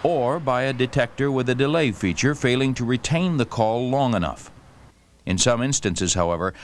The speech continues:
a stuck signal may be caused by a controller failure. Phase extending to maximum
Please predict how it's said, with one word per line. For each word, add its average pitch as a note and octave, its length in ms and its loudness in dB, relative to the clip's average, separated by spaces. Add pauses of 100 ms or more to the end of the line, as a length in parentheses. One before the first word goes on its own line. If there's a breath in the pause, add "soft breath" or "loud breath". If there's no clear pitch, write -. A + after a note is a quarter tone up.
(140 loud breath)
a F#2 80 0
stuck B2 320 0
signal A2+ 380 2
may C3+ 180 2
be G2+ 160 0
caused G2+ 420 -2
by A2+ 140 2
a A2 100 0
controller A2+ 600 -2
failure. D2 480 -4 (1120 soft breath)
Phase D3 380 0
extending B2+ 560 0
to G2+ 100 0
maximum F#2+ 580 -2